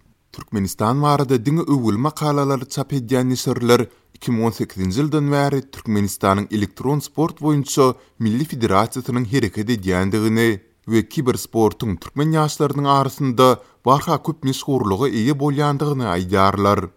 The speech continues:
Orient nesri bolsa, özüniň geçirendigine aýdan pikir sorulşygynyň netijesinden salgylanyp, türkmen online oýunçylarynyň arasynda Steam platformasynyň has meşhurdygyny anyklandygyny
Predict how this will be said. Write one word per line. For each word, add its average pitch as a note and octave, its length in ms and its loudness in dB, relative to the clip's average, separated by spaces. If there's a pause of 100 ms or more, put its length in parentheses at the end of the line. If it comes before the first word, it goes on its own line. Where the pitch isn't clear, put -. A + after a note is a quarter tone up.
(360)
Orient G2 480 -2
nesri D3 320 -2
bolsa, D3 540 0 (180)
özüniň B2 420 2
geçirendigine C#3+ 720 -2
aýdan B2+ 480 0
pikir - 240 -10
sorulşygynyň C#3+ 720 -2
netijesinden B2+ 600 -4
salgylanyp, C3 580 -2 (300)
türkmen C#3 340 -4
online B2+ 420 0
oýunçylarynyň C#3 680 0
arasynda C3 600 2 (280)
Steam D#3 320 -4
platformasynyň C3+ 840 -2
has C3 340 -4
meşhurdygyny C3 840 -2
anyklandygyny A#2+ 840 0